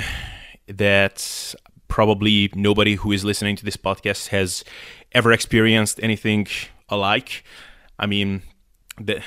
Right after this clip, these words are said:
there is many angles on, like, through which we can approach this whole topic,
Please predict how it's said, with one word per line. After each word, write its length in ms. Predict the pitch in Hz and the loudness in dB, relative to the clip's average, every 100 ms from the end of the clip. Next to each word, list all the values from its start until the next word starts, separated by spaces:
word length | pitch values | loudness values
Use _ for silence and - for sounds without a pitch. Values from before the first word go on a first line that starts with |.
| - | -16
there 240 | 92 104 | -10 -6
is 100 | 107 | -4
many 220 | 110 110 | -2 0
angles 540 | 107 107 104 107 101 - - - 104 98 - | 0 0 0 -2 -4 -8 -14 -16 -12 -10 -6
on, 220 | - 127 - 104 | -2 -2 -4 -8
like, 260 | 98 - | -8 -8
through 200 | - 113 | -4 -2
which 260 | 107 104 - | 0 -2 -4
we 100 | 107 | -2
can 340 | 107 104 98 - | 0 0 -2 -8
approach 400 | 101 - 110 104 | -10 -2 -2 -2
this 200 | 104 - | -4 -2
whole 180 | 104 101 | -2 -2
topic, 420 | 107 110 101 | -2 -2 -4